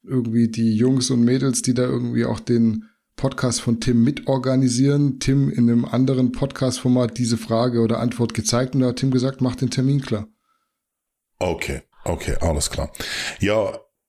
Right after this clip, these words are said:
Speaker 2: wie sich dann das ab dieser Stufe entwickelt hat, ist mir natürlich völlig klar. Ähm, und das hat auch Tim,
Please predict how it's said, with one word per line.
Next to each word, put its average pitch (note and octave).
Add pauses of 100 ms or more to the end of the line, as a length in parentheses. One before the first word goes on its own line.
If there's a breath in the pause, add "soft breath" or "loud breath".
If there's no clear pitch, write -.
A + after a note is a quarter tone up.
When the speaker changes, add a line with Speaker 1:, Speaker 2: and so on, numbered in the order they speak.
(300)
Speaker 2:
wie A#2+
sich -
dann G#2+
das -
ab -
dieser A#2+
Stufe A#2
entwickelt G#2
hat, F#2
ist -
mir E2
natürlich D2+
völlig D2
klar. G2 (400 loud breath)
Ähm, F2
und G2
das -
hat F#2+
auch D#2+
Tim, F2+